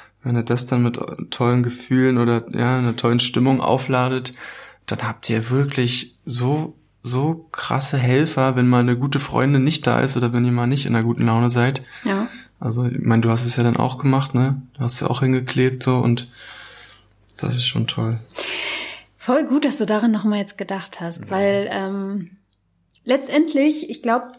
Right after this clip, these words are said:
Speaker 2: das habe ich auch wirklich so, ähm, ich war, war nämlich eigentlich gerade dabei, bevor du reingekommen bist, aber, ähm, darüber zu sprechen, was so meine Learnings waren und unter anderem halt den Fokus umzulenken und, ähm, sich neue Glaubenssätze ja auch anzueignen. Also woran habe ich früher geglaubt, was möchte ich heute glauben?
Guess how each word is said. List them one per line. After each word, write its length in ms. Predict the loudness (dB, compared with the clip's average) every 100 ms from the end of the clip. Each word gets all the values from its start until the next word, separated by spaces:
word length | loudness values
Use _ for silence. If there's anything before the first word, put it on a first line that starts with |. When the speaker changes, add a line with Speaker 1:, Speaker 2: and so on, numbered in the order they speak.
| _
Speaker 2:
das 240 | -12 -10 -4
habe 120 | -4
ich 120 | -2
auch 160 | -6 -4
wirklich 320 | -4 -4 -4
so, 480 | -2 2 2 0 -2
ähm, 200 | -8 -8
ich 160 | -10 -4
war, 200 | -2 0
war 140 | 0 2
nämlich 300 | 2 0 -2
eigentlich 260 | -2 -2
gerade 220 | -2 -2
dabei, 360 | 0 -2 0 -2
bevor 300 | -4 -6 -6
du 80 | -4
reingekommen 600 | -2 -2 -4 -4 -4 -2
bist, 320 | -4 -6 -8
aber, 480 | -4 0 2 2 0
ähm, 480 | -4 -2 0 -2 -6 _ -4
darüber 300 | -2 0 0
zu 140 | -4
sprechen, 580 | -6 -2 -2 0 -2 -2
was 160 | -4
so 100 | -4
meine 340 | -4 -4 -2 -2
Learnings 560 | 0 2 2 2 0
waren 280 | 0 0 0
und 140 | -2 -2
unter 260 | -4 -4
anderem 240 | -4 -4 -6
halt 140 | -6
den 120 | -6
Fokus 380 | -2 0 0 -2
umzulenken 800 | -4 -4 -2 -2 -4 -6 -8 -10 -12 -20 -20 -20 -8
und, 380 | -2 -2 -4 -8
ähm, 220 | -6 -4
sich 220 | -6 -4
neue 840 | -2 2 2 4 4 2 0 -2 -6
Glaubenssätze 720 | -10 -4 0 0 0 -4 -2
ja 140 | 0 0
auch 140 | 0
anzueignen. 760 | 0 0 0 -2 0 2 0 -2
Also 240 | -6 -8
woran 280 | -4 -2 -2
habe 140 | -4
ich 100 | -6
früher 300 | -2 2 2
geglaubt, 360 | 2 2 0 0
was 160 | -4 -6
möchte 220 | -10 -12
ich 140 | -8
heute 260 | -4 -4 -6
glauben? 580 | -8 -4 -4 -4 -4